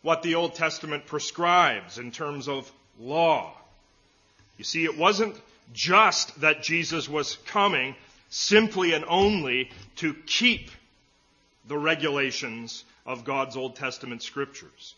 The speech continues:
He was coming to do that, but he was coming to do much more than that.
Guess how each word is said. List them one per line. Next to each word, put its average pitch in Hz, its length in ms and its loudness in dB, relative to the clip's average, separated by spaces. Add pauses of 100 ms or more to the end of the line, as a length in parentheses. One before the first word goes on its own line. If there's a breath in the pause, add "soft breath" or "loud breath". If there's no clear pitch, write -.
(140)
He 127 100 -12
was 151 300 -2
coming 143 320 -8
to 117 40 -12
do 143 260 -2
that, 110 340 -10 (240 soft breath)
but 127 100 -8
he 143 80 -2
was 139 140 -8
coming 160 260 -4
to 135 100 -8
do 139 160 -8
much 131 280 -8
more 135 260 -8
than 98 160 -18
that. 69 160 -20